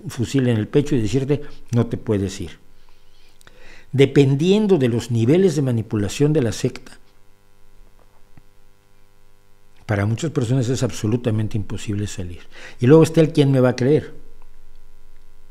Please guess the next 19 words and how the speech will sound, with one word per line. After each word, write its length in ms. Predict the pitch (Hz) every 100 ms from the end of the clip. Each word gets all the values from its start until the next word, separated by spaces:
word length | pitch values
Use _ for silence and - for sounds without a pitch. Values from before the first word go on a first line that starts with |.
| - -
Este 200 | 127 -
es 80 | 160
un 120 | 151
hombre 260 | 170 160
divino 340 | 135 117 160 113
o 100 | 101
una 140 | 120
mujer 360 | 151 - 135 131
divina, 420 | 110 117 107 98
¿eh? 120 | 151
Que 220 | 147 -
hay 140 | 120 120
sectas 420 | - 123 - 123
dirigidas 380 | 110 104 123 117
por 120 | 120
mujeres, 380 | 113 117 104 90
no 100 | 110
lo 100 | 113
olvidemos. 500 | 113 113 113 95